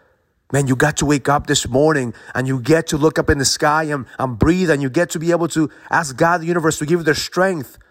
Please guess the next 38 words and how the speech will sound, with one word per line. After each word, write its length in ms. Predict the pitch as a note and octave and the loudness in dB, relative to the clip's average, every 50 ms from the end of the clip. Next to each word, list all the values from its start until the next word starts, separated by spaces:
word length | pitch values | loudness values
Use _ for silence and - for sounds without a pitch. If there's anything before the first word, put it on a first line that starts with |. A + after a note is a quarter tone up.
| _ _ _ _ _ _ _ _ _ _ _ | _ _ _ _ _ _ _ _ _ _ _
to 100 | - F#3+ | 2 2
overcome 380 | F#3+ E3+ E3 - - F#3 E3+ D#3 | 4 4 2 2 2 0 2 4
all 180 | - F3+ G3+ | 4 4 4
your 120 | G3+ G#3+ G3 | 2 0 -2
challenges 600 | - - D#3 F3 G3 G3+ G3+ F#3+ D#3+ D#3+ - - | -4 -4 0 2 2 2 2 0 -2 -6 -6 -6
today 500 | - D#3+ E3+ E3+ D3+ C3 G#2+ G#2+ A2 - _ _ _ _ _ _ _ _ _ _ _ _ _ _ _ _ _ | -4 -2 -2 0 0 -2 -2 -4 -8 -12 _ _ _ _ _ _ _ _ _ _ _ _ _ _ _ _ _
to 100 | - B2 | -10 -8
get 160 | A#2+ G#2 - | -8 -8 -8
closer 420 | - - A#2+ B2+ B2+ C#3 C#3 - B2+ | -10 -10 -6 -4 -2 -2 -2 -4 -6
to 80 | G#2+ | -6
that 160 | A2 A2 G#2+ - | -6 -8 -8 -6
ultimate 460 | - A2+ A#2 A#2 - - A#2 A#2 A2 - | -6 -6 -6 -6 -6 -8 -10 -10 -10 -10
image 460 | - A2 G#2 G2 F#2+ F#2 - - - - _ _ _ _ _ _ _ _ _ _ _ _ _ _ _ _ _ _ - | -10 -10 -8 -8 -8 -10 -10 -14 -18 -20 _ _ _ _ _ _ _ _ _ _ _ _ _ _ _ _ _ _ -12
of 60 | F2 | -8
the 100 | G2+ G2+ | -6 -6
man 240 | F#2 G2 G#2+ A2 G#2 | -4 -4 -4 -4 -4
that 80 | G#2 G#2 | -4 -4
you 60 | G#2 | -4
were 80 | G2 F#2+ | -4 -4
destined 340 | F#2+ G#2+ F#2+ - - E2+ E2+ | -2 -4 -4 -4 -6 -10 -12
to 100 | - E2 | -14 -12
be. 220 | D#2 F2 D2+ - - _ _ _ _ _ _ _ _ _ _ _ _ _ _ _ _ _ _ _ _ _ _ _ _ _ _ | -12 -14 -16 -16 -20 _ _ _ _ _ _ _ _ _ _ _ _ _ _ _ _ _ _ _ _ _ _ _ _ _ _
So 120 | - - | -12 -8
my 120 | - A2 A#2 | -4 -2 -2
intention 320 | A#2+ G#2+ - B2 A2 A2 | -2 -2 -2 -4 -4 -4
for 100 | G2 A2 | -4 -4
you 60 | G#2 | -4
today 300 | F#2+ - G2+ G2 G2+ G2+ | -4 -4 -2 -2 0 0
is 100 | F#2+ E2+ | -2 -2
to 80 | - G#2 | -4 -2
let 200 | G2+ A2 G#2+ F2+ | 0 0 0 2
go 200 | F#2 G#2+ G#2+ G#2+ | 2 2 4 4
of 60 | G#2+ | 2
that 120 | G2+ E2 D#2+ | 0 -2 -2
feeling 240 | - A2+ G#2+ G#2+ | -2 -2 -2 -2
of 120 | G#2 F#2+ F#2 | -4 -4 -4
being 180 | G#2 G#2 G2+ | -4 -4 -4
overwhelmed. 560 | G2 F#2 F#2+ F#2+ F#2 G2 F#2+ F#2 F2 E2+ E2+ | -4 -4 -4 -2 0 0 0 0 -2 -4 -8